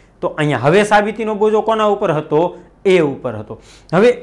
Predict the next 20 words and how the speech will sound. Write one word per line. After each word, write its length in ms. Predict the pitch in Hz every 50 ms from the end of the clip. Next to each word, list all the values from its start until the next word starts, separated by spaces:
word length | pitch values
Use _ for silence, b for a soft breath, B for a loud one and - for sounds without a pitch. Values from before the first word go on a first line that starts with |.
| - - -
એ 260 | 262 285 311 311 214
જેવો 300 | 233 277 277 277 277 277 277
સાબિત 380 | 254 262 247 269 262 - -
કરી 200 | 262 247 247 226
આપશે 420 | 208 185 180 - - 160 170 190 185
કે 80 | 233 220 180
ભાઈ, 240 | 226 226 226 220 - - - - - - - _ - - 135
હું 260 | 139 202 247 214 226
ગુનેગાર 360 | 247 247 262 254 269 269 277
નથી, 220 | 285 294 294 220
એટલે 140 | 185 175 180 175
કે 160 | 190 185 208 233
એ 100 | 233 - 208
પોતે 200 | 208 208 240 226
ગુનેગાર 460 | 185 196 196 202 214 190 240 262 277
નથી, 320 | 285 285 - - 123 - b b b b b b b b b b b b _ -
એટલે 140 | 131 123 - - - _ _ _ - - - -
હવે 220 | 185 190 190 202 202 202
તરત 240 | - 202 202 208 202 175
વધારે 300 | 165 151 147 175 190